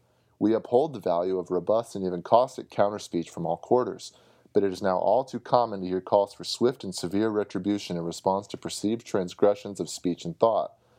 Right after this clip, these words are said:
More troubling still, institutional leaders, in a spirit of panicked damage control,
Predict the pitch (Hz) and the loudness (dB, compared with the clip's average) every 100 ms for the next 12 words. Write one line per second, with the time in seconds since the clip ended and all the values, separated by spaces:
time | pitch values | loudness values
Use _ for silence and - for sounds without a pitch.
0 | _ _ - - 127 143 120 101 87 85 | _ _ -4 2 2 4 0 0 -2 -6
1 | - - 127 92 - 117 - 120 131 127 | -6 2 2 2 -2 -6 -4 -2 0 0
2 | 110 92 87 87 90 90 85 - 107 107 | -2 -2 -2 -2 -4 -4 -6 -2 0 0
3 | 85 - - 110 123 127 - 107 110 107 | -2 -10 -6 -2 -2 -4 -4 -2 -2 -2
4 | - - 82 87 - - | -6 -10 -2 0 0 -6